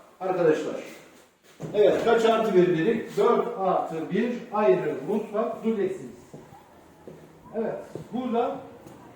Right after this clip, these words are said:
büyük bir terasımız mevcut. Terasımızın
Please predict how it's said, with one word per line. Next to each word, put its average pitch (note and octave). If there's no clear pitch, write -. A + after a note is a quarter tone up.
büyük B3
bir B3+
terasımız A#3
mevcut. G#3+
Terasımızın A3+